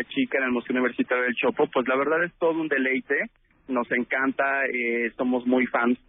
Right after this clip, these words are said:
eh, y nos, desde el primer momento nos, nos interesó muchísimo invitarla a colaborar con nosotros al, al mítico Foro del Dinosaurio. Entonces, pues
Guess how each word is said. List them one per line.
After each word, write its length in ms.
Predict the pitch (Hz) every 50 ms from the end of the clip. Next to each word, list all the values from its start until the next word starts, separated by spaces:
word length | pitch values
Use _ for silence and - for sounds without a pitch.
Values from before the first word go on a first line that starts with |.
| - -
eh, 80 | 139
y 240 | 123 120 120 - 120
nos, 200 | 123 117 117 117 - -
desde 420 | - 131 123 120 113 120 117 120
el 60 | 120 110
primer 280 | - 123 127 143 151
momento 400 | 160 156 151 156 - 135 - 147 143
nos, 200 | 135 120 113 - -
nos 220 | - 127 120 - 135
interesó 420 | 123 117 135 123 123 123 - 135
muchísimo 680 | 135 139 135 - - 123 - 143 127 123 127 135 151 - _ - - - - -
invitarla 540 | - 139 139 139 - - 156 156 160 170 160
a 20 |
colaborar 460 | - 160 147 135 127 131 131 139 139
con 140 | - 143 135
nosotros 440 | 135 143 - 202 208 - 170 156 143 -
al, 240 | 131 120 120 113 - _ _ _ _ _ -
al 220 | 120 123 127 123
mítico 500 | 131 139 151 151 151 - 170 - - 139 131
Foro 240 | - 143 139 143 143
del 120 | 135 127
Dinosaurio. 720 | 120 127 120 123 123 - - 139 135 135 135 139 135 - - _ _ _ _ _ _ _ _
Entonces, 640 | - 226 220 226 196 180 - 180 175 170 190 190 180 -
pues 160 | 165 143 127